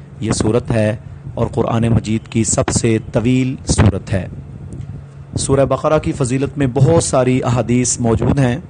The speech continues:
سیدنا ابو ہریرہ رضی اللہ تعالی عنہ سے روایت ہے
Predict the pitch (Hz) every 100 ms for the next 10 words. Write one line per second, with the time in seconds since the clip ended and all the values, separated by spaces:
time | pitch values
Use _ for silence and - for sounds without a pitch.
0 | - - - - - - - - - -
1 | - - - - - - 135 135 143 151
2 | 147 147 131 127 131 135 139 135 123 127
3 | 127 135 135 127 120 120 123 135 123 127
4 | 120 113 120 - 135